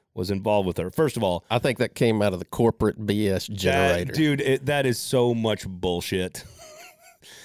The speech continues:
Speaker 1: There's no way you're just, like, standing there snapping a cell phone footage.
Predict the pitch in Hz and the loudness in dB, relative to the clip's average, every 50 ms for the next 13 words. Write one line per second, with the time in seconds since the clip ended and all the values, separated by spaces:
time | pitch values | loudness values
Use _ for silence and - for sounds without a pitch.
0 | - - _ - 143 151 147 135 147 160 160 160 151 151 151 139 135 127 131 123 | -20 -12 _ -2 0 0 0 0 0 0 2 4 4 4 4 2 0 0 -2 -2
1 | - 127 123 107 - - - - - 127 123 123 120 120 117 113 107 - - 113 | -2 -2 -2 -4 -4 -8 -8 -4 -2 0 0 2 0 0 0 0 -2 -2 -2 -2
2 | 107 104 92 98 92 - - - 110 107 98 - 104 95 92 87 - - - 98 | -2 -2 -2 -2 -4 -4 -2 0 0 0 0 0 -2 -2 -2 -4 -6 -4 -4 -2
3 | 92 92 90 | -2 -2 -4